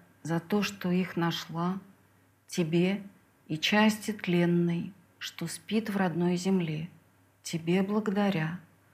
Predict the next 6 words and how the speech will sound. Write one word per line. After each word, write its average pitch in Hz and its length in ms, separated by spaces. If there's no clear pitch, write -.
обретшей 165 800
речи 196 480
дар 151 320
в - 180
глухонемой 165 800
вселенной». - 760